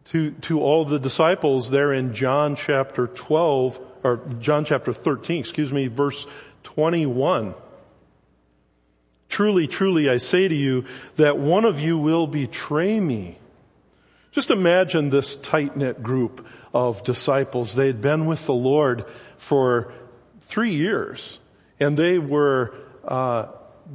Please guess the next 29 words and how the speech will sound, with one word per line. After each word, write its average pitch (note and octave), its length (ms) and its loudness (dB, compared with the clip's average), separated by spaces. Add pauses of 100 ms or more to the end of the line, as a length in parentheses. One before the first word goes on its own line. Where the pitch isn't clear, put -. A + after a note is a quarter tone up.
(140)
becoming D#3 500 0
very C#3+ 320 2
close A#2+ 340 -4
friends. B2 640 -6 (420)
And C3+ 200 0
now D#3+ 240 2
Jesus C3 400 -2
said, C3 280 0
"One A2+ 380 0
of A#2 180 -2
you C3 220 0
will A#2+ 320 0
betray A#2 680 -4
me." F2+ 280 -6 (1080)
How D3+ 160 -2
do D#3+ 60 -2
you C3 120 -2
handle B2 460 -4
that? C3+ 480 -6 (640)
What - 100 -20
kind D3+ 200 0
of A#2 100 -2
trouble C#3 400 -2
does G#2 240 -6
that D#3+ 280 0
bring G#2+ 220 -6
to A2 140 -8
your G2 160 -4
heart? F#2 300 -6